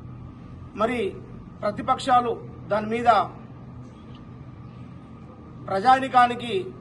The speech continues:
తప్పుదోవ పట్టించి, మరి వాళ్ళు అలా ఓటుగా మలుచుకోవడం జరిగింది. ఎన్ని సం-, సంక్షేమ పథకాలు అందించినప్పటికీ, మాకు, మమ్మల్ని ఓడించినప్పటికీ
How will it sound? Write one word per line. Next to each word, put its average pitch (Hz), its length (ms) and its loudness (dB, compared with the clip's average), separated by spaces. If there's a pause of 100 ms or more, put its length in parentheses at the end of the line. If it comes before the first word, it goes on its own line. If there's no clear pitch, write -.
(340)
తప్పుదోవ 240 540 0
పట్టించి, 220 580 -2 (440)
మరి 202 280 -2
వాళ్ళు 202 480 0 (480)
అలా 202 180 4
ఓటుగా 220 580 4 (500)
మలుచుకోవడం 214 480 -2
జరిగింది. 185 400 -6 (1000)
ఎన్ని 254 380 0
సం-, 226 400 -2
సంక్షేమ 240 460 -2
పథకాలు 240 640 2
అందించినప్పటికీ, 240 840 -2 (1600)
మాకు, 247 460 4 (540)
మమ్మల్ని 240 340 -2
ఓడించినప్పటికీ 247 960 0